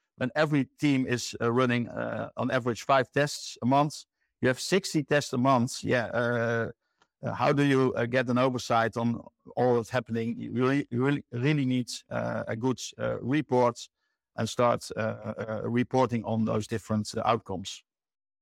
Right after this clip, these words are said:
So, um, yeah, uh, when we have multiple teams, start working on,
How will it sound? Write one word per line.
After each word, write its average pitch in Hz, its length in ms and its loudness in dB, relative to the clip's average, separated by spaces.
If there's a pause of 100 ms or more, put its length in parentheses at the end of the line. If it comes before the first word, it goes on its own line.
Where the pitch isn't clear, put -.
(920)
So, - 220 2 (1200)
um, 170 360 4 (260)
yeah, 175 140 4 (260)
uh, 127 260 2 (380)
when 160 300 0
we 170 80 4
have 151 160 4
multiple 151 400 2
teams, 185 440 -2
start 160 280 4
working 156 420 2
on, 127 320 4